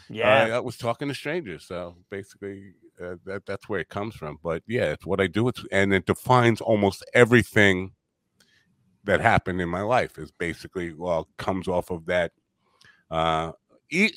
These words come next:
Speaker 2: it's easier for me to talk to a room full of strangers than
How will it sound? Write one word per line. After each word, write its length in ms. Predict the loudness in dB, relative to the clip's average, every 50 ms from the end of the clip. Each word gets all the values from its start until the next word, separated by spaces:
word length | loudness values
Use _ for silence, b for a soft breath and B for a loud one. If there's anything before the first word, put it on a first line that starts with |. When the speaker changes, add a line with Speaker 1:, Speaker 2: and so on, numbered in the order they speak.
| -6 -6
Speaker 2:
it's 260 | -6 -6 -6 -8 -2
easier 420 | 0 2 2 2 4 4 4 4
for 160 | 4 2 0
me 180 | 2 2 2 2
to 100 | 2 0
talk 280 | -2 0 0 0 0 -2
to 140 | -2 0
a 80 | 0 0
room 300 | 0 0 0 0 0 -2
full 200 | -4 -4 -4 -4
of 60 | -4
strangers 640 | -6 -8 -8 -8 -8 -6 -8 -10 -12 -12 -14 _ _ _ -20 -6
than 380 | -4 -2 -2 -2 -2 -4 -6